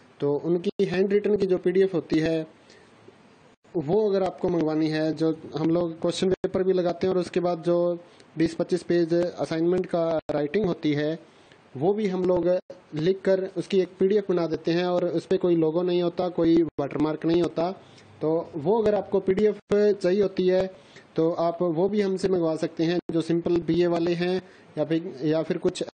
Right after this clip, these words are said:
एमए के courses हैं तो उनकी जो पीडीएफ़ है वो हम लोग पचास रुपये में provide कराते हैं, या फिर जिनके ज़्यादा pages या फिर दूसरे courses का diploma वगैरह के जो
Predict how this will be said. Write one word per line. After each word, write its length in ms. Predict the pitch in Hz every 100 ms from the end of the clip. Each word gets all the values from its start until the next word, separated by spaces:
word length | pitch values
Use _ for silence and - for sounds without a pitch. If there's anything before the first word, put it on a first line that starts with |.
| 156
एमए 200 | 160 175
के 100 | 170
courses 360 | 170 165 160
हैं 120 | 170
तो 220 | 170 175 175
उनकी 280 | 170 170 196
जो 180 | 180 185
पीडीएफ़ 420 | - 170 185 180
है 220 | 180 220 - - - - - - - - - _ - - 170
वो 200 | 175 196
हम 200 | 190 190
लोग 220 | 190 180
पचास 320 | 160 156 147
रुपये 220 | 180 170 180
में 120 | 185
provide 340 | 175 170 175 170
कराते 320 | 170 160 180
हैं, 160 | 185
या 200 | 180 165
फिर 180 | 165 170
जिनके 440 | 151 160 - 170 170
ज़्यादा 280 | 156 151 160
pages 380 | 165 160 160 160
या 160 | 160
फिर 400 | 160 170 170 170 165 - - - - - - - - - 170
दूसरे 360 | 156 165 185
courses 400 | 185 180 185 214 185 -
का 200 | 180 170
diploma 340 | 165 165 165 175
वगैरह 320 | 175 170 165
के 200 | 160 165
जो 160 | 151 156